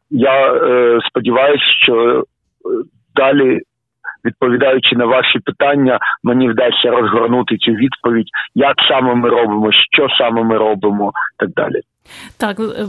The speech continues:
Speaker 2: от справді дуже цікаво саме, от як саме ви робите, як, наприклад, людина, яка хоче допомогти, може знайти вас, сконтактувати, як відбувається взаємодія, і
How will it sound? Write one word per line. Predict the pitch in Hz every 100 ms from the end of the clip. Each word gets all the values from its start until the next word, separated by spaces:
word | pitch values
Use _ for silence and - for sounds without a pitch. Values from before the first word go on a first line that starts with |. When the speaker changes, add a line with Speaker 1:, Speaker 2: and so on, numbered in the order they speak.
| 190 -
Speaker 2:
от | - 226
справді | - 233 220 214
дуже | 226 277
цікаво | - 240 240 247 226 202
саме, | - 254 247 220
от | - _
як | 208 269 202 -
саме | 233 233 214
ви | 196
робите, | 208 196 170 175 190
як, | 202 240 247
наприклад, | 226 226 233 214 190 190
людина, | 196 302 285
яка | 220 214
хоче | 226 226 233 190
допомогти, | 190 196 196 - 330 330 - - _
може | 247 277 262
знайти | 240 247 247 262 233 202
вас, | 214 285 - -
сконтактувати, | - 254 240 233 - 214 240 285 -
як | 233 269 269 247
відбувається | 208 233 233 254 240 220 - 208
взаємодія, | 185 214 220 202 175 185 196 185 175 226 233 _ _ _ _
і | - 226 226 220